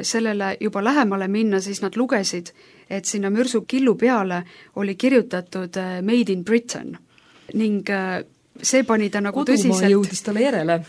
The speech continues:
Speaker 1: Just, see pani teda nagu tõsiselt, äh, kukalt sügama, et, äh, et kuidas see on võimalik, et araablastel on, äh, Inglismaa relvad kasutada. Ja tegelikult siin raamatus ta so-, toob ka selle välja, et tema meelest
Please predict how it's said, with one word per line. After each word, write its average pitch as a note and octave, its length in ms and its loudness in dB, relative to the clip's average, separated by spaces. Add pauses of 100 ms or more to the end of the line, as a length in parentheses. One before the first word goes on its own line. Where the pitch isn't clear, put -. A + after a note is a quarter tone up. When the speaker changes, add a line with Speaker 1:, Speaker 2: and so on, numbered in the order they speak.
Speaker 1:
Just, C4 460 0
see C4+ 160 2
pani B3+ 260 2
teda G#3 260 -4
nagu G#3 200 -4
tõsiselt, A#3 720 0
äh, F#3+ 140 0
kukalt D#4+ 340 2
sügama, G3 520 -2
et, - 220 -10
äh, G3 160 -2 (260)
et - 140 -6
kuidas C4+ 300 2
see G3 100 -2
on F#3+ 80 -2
võimalik, A#3+ 580 4
et F#3 160 -6
araablastel G3+ 640 -2
on, F#3+ 260 -4
äh, F#3+ 240 -4
Inglismaa G3+ 440 4
relvad G#3+ 360 2
kasutada. F3 580 -4 (680)
Ja G#3 200 -2 (120)
tegelikult A#3 420 2
siin G#3 140 -2
raamatus A#3+ 480 2
ta F#3+ 120 -6
so-, B3 240 0 (100)
toob B3+ 320 4
ka G3+ 60 -4
selle G#3+ 280 0
välja, G#3 440 0 (280)
et F#3+ 180 -8
tema B3+ 260 8
meelest G3+ 640 -2